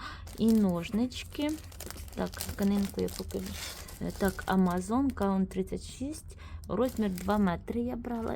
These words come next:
і ножнички, я побачила в них Ем, реклама, так, так,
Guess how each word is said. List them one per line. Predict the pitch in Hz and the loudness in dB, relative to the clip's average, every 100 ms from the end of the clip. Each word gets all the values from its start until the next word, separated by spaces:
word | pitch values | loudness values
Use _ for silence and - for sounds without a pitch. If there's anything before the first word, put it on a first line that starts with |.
| - | -2
і | 185 | 4
ножнички, | 214 196 180 180 220 220 - 233 | 6 6 6 4 4 2 -2 0
я | 196 | 2
побачила | 196 190 196 190 180 | 2 4 2 2 0
в | 175 | 2
них | 180 170 - - - - - - - - - | 0 0 -4 -10 -10 -10 -10 -12 -12 -10 2
Ем, | 196 180 170 165 160 156 156 156 - - - - - - - - - - - - - - - - - - - - - - - | 6 6 4 0 -2 -4 -6 -8 -12 -12 -6 -6 -6 -14 -12 -12 -12 -14 -16 -14 -14 -14 -16 -14 -14 -14 -10 -8 -8 -8 -2
реклама, | 214 214 202 214 233 294 269 | 4 4 4 4 4 4 2
так, | 190 180 | 2 -4
так, | - - - - | -4 -8 -8 -8